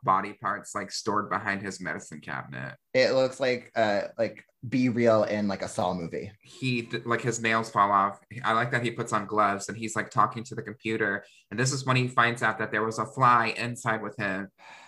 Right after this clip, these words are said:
Speaker 1: when he had teleported and that the fly fused with him. And there must have been some ketamine in there or something, because that's, <laughs> I feel like that's how he got his, all his energy. There was a, a little, <laughs> little, little bit of crystal meth in that fly too.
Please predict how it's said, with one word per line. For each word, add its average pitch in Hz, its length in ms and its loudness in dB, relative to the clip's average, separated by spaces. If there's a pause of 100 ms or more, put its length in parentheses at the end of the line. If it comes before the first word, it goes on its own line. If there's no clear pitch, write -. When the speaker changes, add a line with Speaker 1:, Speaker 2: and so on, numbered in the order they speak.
(140)
Speaker 1:
when 113 140 -2
he 110 340 -4
had 113 240 0
teleported 98 760 -2
and 107 140 -6
that 101 160 -2 (260)
the 98 100 -4
fly 98 300 0
fused 98 360 -6
with 95 140 -6
him. 90 260 -4
And 117 140 0
there 120 80 0
must 175 240 2
have 170 80 -2
been 123 380 2 (100)
some 120 220 -4
ketamine 117 460 0
in 101 140 -4
there 98 220 0
or 104 100 -2
something, 107 600 -4 (100)
because 110 320 -2
that's, 110 300 0 (420)
<laughs> - 380 -10
I - 80 2
feel 226 120 6
like 208 100 6
that's 175 140 4
how 165 100 6
he 160 60 4
got 147 180 4
his, 131 340 -4
all 143 140 6
his 135 180 0
energy. 135 540 0 (680)
There 139 100 4
was 151 120 6
a, 147 140 4
a 131 180 4
little, 147 360 6 (260)
<laughs> - 240 -16
little, 156 460 2
little 170 220 0
bit 170 140 0
of 143 120 -2
crystal 147 360 -2
meth 120 300 2 (100)
in 117 80 -4
that 104 220 0
fly 90 260 0 (100)
too. 85 120 -4